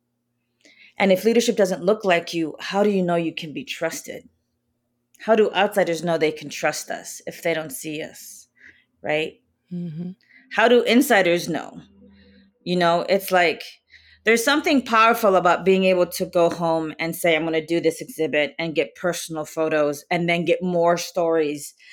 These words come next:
Speaker 1: because I'm making my family relevant.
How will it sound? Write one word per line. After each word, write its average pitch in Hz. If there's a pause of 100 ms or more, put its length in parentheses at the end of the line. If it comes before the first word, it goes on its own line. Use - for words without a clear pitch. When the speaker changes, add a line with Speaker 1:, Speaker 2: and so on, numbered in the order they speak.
(240)
Speaker 1:
because 196
I'm 180
making 180
my 156
family 151
relevant. 151